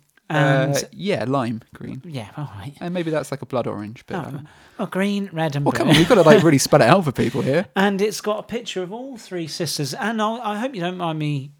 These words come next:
Speaker 1: Why would you mind me saying? But they're, they're an attractive bunch.
Speaker 2: Oh, of course, yeah.
Speaker 1: And, um, they're on cassette form, and the,
Speaker 2: Yeah.
Speaker 1: the three of 'em look like they're led on a beach there.
Speaker 2: Um,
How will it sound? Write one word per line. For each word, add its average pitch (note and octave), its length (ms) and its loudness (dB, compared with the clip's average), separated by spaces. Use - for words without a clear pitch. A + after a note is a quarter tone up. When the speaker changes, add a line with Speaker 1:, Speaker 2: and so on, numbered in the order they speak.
Speaker 1:
Why G#3 200 4
would G#3 180 -2
you A#3+ 140 -2
mind D#3 180 -2
me D3+ 60 -4
saying? C3 300 -4
But F#3+ 180 -8
they're, G#3 240 -2
they're A3 180 -8
an A3 80 -6
attractive G#3 420 -10
bunch. D#3 380 -10
Speaker 2:
Oh, A#3+ 40 -6
of E3 120 -6
course, A#3 320 -8
yeah. A3+ 140 -4
Speaker 1:
And, G#3 320 0
um, A3+ 240 -4
they're A#3 180 -4
on A#3+ 140 -4
cassette B3+ 420 -2
form, E4+ 380 -6
and F3 180 -6
the, D4 60 0
Speaker 2:
Yeah. E4+ 140 0
Speaker 1:
the F#3+ 120 -8
three B3+ 220 -2
of G3 80 -2
'em F#3+ 360 -4
look A3 160 -6
like G#3 180 -6
they're G#3 120 -4
led A3 220 -4
on A#3 80 -4
a A#3 60 -6
beach F4+ 360 -6
there. B2 240 -2
Speaker 2:
Um, F#3 320 -2